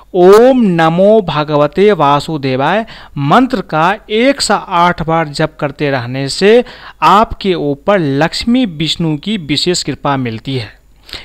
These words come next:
क्योंकि इस दिन भगवान विष्णु की जो एक शक्ति है वो इस पृथ्वी पर सक्रिय होती है। तो सबसे पहले हम आपको बताते हैं कि होलिका दहन पर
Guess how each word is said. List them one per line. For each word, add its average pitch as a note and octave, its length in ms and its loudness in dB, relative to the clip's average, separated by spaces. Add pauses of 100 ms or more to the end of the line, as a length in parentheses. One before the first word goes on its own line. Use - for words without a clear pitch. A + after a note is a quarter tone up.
(100)
क्योंकि A3+ 580 2 (1000)
इस B3 220 0
दिन G#3 360 0 (280)
भगवान A3 540 4
विष्णु G3+ 560 0 (100)
की F#3 380 -4 (340)
जो A#3+ 500 4 (320)
एक C4 340 2 (260)
शक्ति A#3 500 0
है F3+ 240 2 (220)
वो A#3+ 120 4
इस A3+ 120 2
पृथ्वी F3 420 -2
पर A#3 160 -2
सक्रिय C3 360 -6
होती G#2+ 300 -14
है। - 200 -20 (380)
तो C#4 80 0
सबसे C4 320 2
पहले C4+ 220 2
हम B3+ 100 4
आपको A#3+ 260 2
बताते F3 460 -2
हैं E3+ 300 -2 (360)
कि A3+ 100 -2
होलिका G#3 540 2
दहन G3+ 380 0
पर E3 260 -2